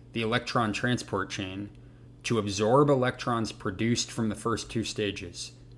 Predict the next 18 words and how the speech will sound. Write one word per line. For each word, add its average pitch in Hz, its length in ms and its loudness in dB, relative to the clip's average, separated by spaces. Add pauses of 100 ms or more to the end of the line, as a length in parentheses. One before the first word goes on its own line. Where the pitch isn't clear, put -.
(440)
Without 135 340 4
oxygen, 107 680 0
these 110 180 -2
electrons 117 500 0
build 123 280 2
up 101 220 -2
and 104 140 -6
cellular 127 420 4
respiration 110 600 0
has 110 260 -2
to - 100 -6
stop, - 520 -2
which 104 180 -6
means 104 260 -2
no 110 160 0
more 110 240 0
energy. 98 500 -6 (1080)
Luckily, 120 580 0